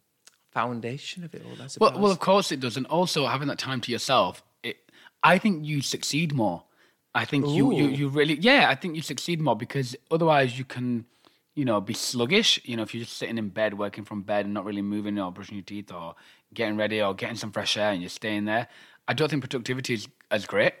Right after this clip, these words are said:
Speaker 1: Yes.
Speaker 2: I think if you get up and you, you have that time to yourself, you feel like you can really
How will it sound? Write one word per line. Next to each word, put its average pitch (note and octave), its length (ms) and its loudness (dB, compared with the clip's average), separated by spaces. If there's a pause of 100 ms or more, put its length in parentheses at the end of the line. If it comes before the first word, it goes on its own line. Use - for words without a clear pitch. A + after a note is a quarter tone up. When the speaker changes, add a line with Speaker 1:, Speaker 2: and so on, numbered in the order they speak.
(600)
Speaker 1:
Yes. B2+ 380 0
Speaker 2:
I B2+ 80 -2
think C3+ 160 2
if - 60 -6
you C3 80 0
get B2+ 260 4
up C3+ 200 6
and A2+ 220 0
you, A#2 120 -4
you A#2 160 0
have C#3 240 0
that C#3 100 0
time A#2 180 -6
to A2+ 60 -6
yourself, G2+ 400 -4
you G#2+ 80 -10
feel C#3+ 240 -2
like C3+ 140 -2
you A#2+ 80 -8
can A#2 180 -4
really A2+ 240 0